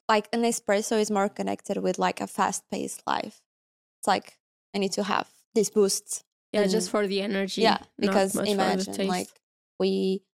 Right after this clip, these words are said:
Speaker 1: we always have, like, coffee after every meal. If we order an, an Americano at a restaurant, like, we would have to be there, like, for
Speaker 2: Mm.
Speaker 1: a longer amount of time, you know? And we don't have, like, the culture of, um, having the coffee to go here.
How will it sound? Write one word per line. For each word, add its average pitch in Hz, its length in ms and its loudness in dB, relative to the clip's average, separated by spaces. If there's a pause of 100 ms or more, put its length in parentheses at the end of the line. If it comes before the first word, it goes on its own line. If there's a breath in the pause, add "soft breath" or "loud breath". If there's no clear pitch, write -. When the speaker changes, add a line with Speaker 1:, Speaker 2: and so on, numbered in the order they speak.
(140)
Speaker 1:
we 202 120 4
always 185 280 6
have, 185 280 0
like, 180 180 -2 (480)
coffee 190 280 0
after 185 300 0
every 190 300 2
meal. 190 280 0
If 190 220 -2
we 196 160 2
order 185 280 4
an, 190 140 -2 (100)
an 196 120 -2
Americano 185 600 0
at 185 180 0
a 185 100 2
restaurant, 185 680 -4
like, - 200 -6
we 190 80 -2
would 190 140 -2
have - 220 -2
to - 100 -12
be 190 160 -4
there, - 200 -4
like, - 240 -6 (100)
for 185 240 0 (100)
Speaker 2:
Mm. 233 500 -4 (400)
Speaker 1:
a 196 180 0 (460)
longer 190 300 2
amount 185 240 0
of 180 100 -6
time, 190 380 -4
you 185 60 -4
know? 190 180 -2 (460)
And 214 120 2
we 208 120 6
don't 214 160 4
have, 214 280 2
like, 196 220 0
the 196 80 -6
culture 190 560 2
of, 185 300 0 (420)
um, 190 640 2 (220)
having 196 260 2
the 196 80 -2
coffee 190 300 0
to 196 120 -2
go 185 240 4
here. 208 300 0